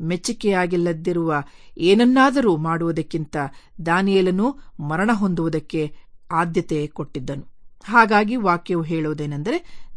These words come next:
ದಾನಿಯೇಲನು ತಾನು ಯಾ-, ರಾಜನ ಭೋಜನ ಪದಾರ್ಥಗಳನ್ನು ತಿಂದು ರಾಜನು ಕುಡಿಯುವ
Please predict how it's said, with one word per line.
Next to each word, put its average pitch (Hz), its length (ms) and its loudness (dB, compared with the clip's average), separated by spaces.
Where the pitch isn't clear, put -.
ದಾನಿಯೇಲನು 170 680 2
ತಾನು 160 400 -2
ಯಾ-, 151 480 -6
ರಾಜನ 202 440 4
ಭೋಜನ 170 500 0
ಪದಾರ್ಥಗಳನ್ನು 185 920 0
ತಿಂದು 233 440 0
ರಾಜನು 185 600 2
ಕುಡಿಯುವ 170 500 0